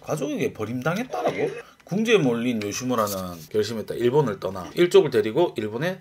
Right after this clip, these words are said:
가는 것을 결정하게 되었다. 이때 생긴 게 요시무라 레이싱 브랜드였던 것 같습니다. 요시무라 유에스에이. 요시무라는 신천지인 미국에서 넘버원이 될 것을 맹세했다.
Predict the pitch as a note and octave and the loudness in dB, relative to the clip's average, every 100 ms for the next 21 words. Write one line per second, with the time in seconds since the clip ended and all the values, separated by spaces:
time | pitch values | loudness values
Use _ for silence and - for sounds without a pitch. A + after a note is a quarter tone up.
0 | - - G#2+ G#2 F2 - E2+ - G#2 A2 | -10 -6 -6 -4 -6 -6 -10 -8 -6 -6
1 | F#2+ G2 F2+ E2+ - D#2+ - - B3 - | -8 -10 -12 -12 -12 -14 -4 0 2 6
2 | G#3+ G3 G3 E3+ D#3 E3+ B2 G#2+ G#2 C#3 | 8 8 6 4 4 6 6 4 2 2
3 | C#3 G#2 G2 G#2 - B2+ A#2+ A2+ G#2+ A#2 | 4 4 2 0 0 0 -2 -4 -2 2
4 | B2 C3+ A2+ G#2 - F#2+ F#2+ F2 F2+ F#2+ | 4 4 2 0 0 -2 -2 -2 -4 -6
5 | F2 E2+ G2+ D3+ - - A2+ G2+ C3+ G#2 | -6 -4 -2 -4 -6 -6 -2 0 2 2
6 | G2 G2+ - - - - - C#3 D#3+ F#3+ | 2 0 0 -4 -8 -10 -2 -2 0 2
7 | F3+ E3+ F#3 F3+ F#3+ F#3 A3+ G#3 D#3+ A#2+ | 4 4 2 -2 -2 2 4 4 4 2
8 | A2 D#3 C3+ G2 F#2+ B2 B2 B2 - - | 2 0 0 0 0 2 2 0 -6 -4
9 | B2 F3 E3 A2+ G2+ G2+ G2 G#2 - F3+ | 0 4 6 6 4 -6 -4 -2 0 0
10 | - G#2 A#2 A2 G#2 _ G2 F#2 - | 0 -4 -6 -4 -6 _ -2 -2 -6